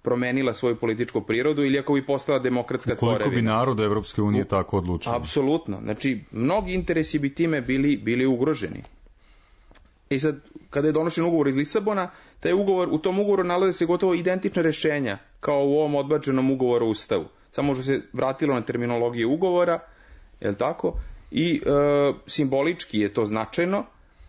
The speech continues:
Speaker 1: ali suštinski su ostale, ostala glavna institucionalna rešenja iz ugovora o Ustavu, nije im padalo na pamet da opet organizuju referendum. Već je taj ugovor donet, kao i svi prethodni ugovori, iza zatvornih vrata, vrata pogađanjem, e, dogovaranjem, e,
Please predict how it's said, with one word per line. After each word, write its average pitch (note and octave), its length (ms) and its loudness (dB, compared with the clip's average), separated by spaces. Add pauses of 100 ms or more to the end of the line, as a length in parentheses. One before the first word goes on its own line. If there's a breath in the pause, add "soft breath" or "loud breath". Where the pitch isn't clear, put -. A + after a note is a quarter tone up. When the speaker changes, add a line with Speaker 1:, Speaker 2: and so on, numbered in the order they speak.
Speaker 1:
ali C3+ 220 0
suštinski D#3+ 520 0
su E3 180 2
ostale, E3 400 0
ostala D3 340 -2
glavna D#3 360 0
institucionalna C#3+ 800 0
rešenja C#3 500 -2
iz D3 240 0
ugovora C3+ 340 4
o C3+ 40 2
Ustavu, G3 420 0 (380 loud breath)
nije F3+ 160 2
im E3+ 80 2
padalo D#3 340 2
na C3+ 100 0
pamet B2 380 -2 (720)
da A#2+ 100 0
opet A#2+ 280 0
organizuju G2+ 460 0
referendum. F2+ 540 -4 (180)
Već G#2+ 140 -4
je A#2+ 100 -2
taj C#3+ 160 0
ugovor C#3 340 2
donet, C3+ 300 -2
kao C3 180 -2
i A#2+ 40 0
svi E3 160 -2
prethodni C3+ 460 -2
ugovori, D#3 400 2 (460 loud breath)
iza C#3 240 0
zatvornih C3+ 540 0
vrata, B2+ 380 0 (160)
vrata B2+ 420 -2
pogađanjem, A#2+ 680 -2
e, G2 360 -4
dogovaranjem, A#2 760 0
e, B2 40 -8